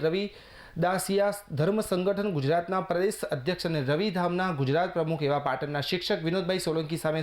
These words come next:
સમાજના ટ્રસ્ટના લેટર પેડ ઉપર પ્રમુખ દ્વારા અન્ય સભ્યોની કોઈ પણ મંજૂરી વગર આચારસંહિતા ભંગ કરેલ ફરિયાદને વખોડી કાઢી હતી.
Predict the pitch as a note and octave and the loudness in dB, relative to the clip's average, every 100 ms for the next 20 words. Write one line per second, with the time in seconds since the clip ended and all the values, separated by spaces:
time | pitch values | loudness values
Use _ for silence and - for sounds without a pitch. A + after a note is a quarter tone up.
0 | D3 C#3+ D3+ D3+ D3+ - G3 - D#3 - | -2 0 0 0 0 0 -2 -2 -4 -4
1 | - - - - C#3 D3 F#3+ G#3+ C4 A#3+ | -10 -16 -16 -2 2 4 2 2 0 2
2 | A#3 A3+ A3+ F#3 F#3 G3+ F3+ F#3+ G3 F#3 | 0 0 0 0 -2 0 0 0 0 -2
3 | A#3 B3+ A#3+ D#3+ D3 E3+ G#3 G#3 E3+ G3+ | -2 -2 -2 -2 -2 -2 0 0 0 0
4 | F#3+ E3 E3 F#3 F3+ E3+ F3 F3 D#3 D#3+ | 0 0 0 0 0 0 0 -2 -2 0
5 | G#3+ G#3+ F#3+ F#3 F3+ F#3 B2+ D#3+ F3+ F3+ | 0 0 -2 -2 0 -2 0 0 2 2
6 | F3+ E3+ D3+ D3 D#3 D3+ D#3 C3+ - D3 | 0 0 0 2 0 0 -2 -2 0 -2
7 | C#3 A#2+ A#2 A2 G2+ | 0 -2 -2 -4 -8